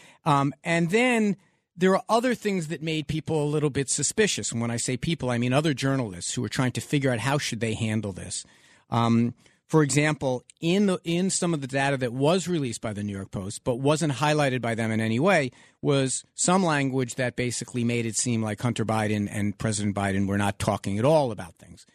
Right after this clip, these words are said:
So different news organizations all do stories about this. Washington Post, October fourteenth, twenty twenty, Hunter Biden's alleged laptop, an explainer. The New York Times did stories. There wasn't this enormous cover-up. There was this other thing that was going on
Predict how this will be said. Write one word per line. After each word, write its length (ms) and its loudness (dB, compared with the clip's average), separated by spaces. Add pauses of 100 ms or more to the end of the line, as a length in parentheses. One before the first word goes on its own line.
(360)
So 460 4 (800)
different 440 2
news 220 2
organizations 600 -2
all 280 6
do 160 -2
stories 540 -2
about 240 -8
this. 320 -16 (260)
Washington 540 2
Post, 320 2
October 320 0
fourteenth, 440 0
twenty 280 -2
twenty, 240 -2
Hunter 260 0
Biden's 320 2
alleged 300 -2
laptop, 500 -2
an 140 -2
explainer. 520 -6 (280)
The 80 4
New 100 6
York 240 4
Times 340 2
did 140 -6
stories. 260 -4 (280)
There 140 6
wasn't 480 2
this 220 -2 (160)
enormous 440 2
cover-up. 400 0
There 140 4
was 380 4
this 160 -4
other 220 2
thing 280 -2
that 140 0
was 140 -2
going 320 0
on 300 -8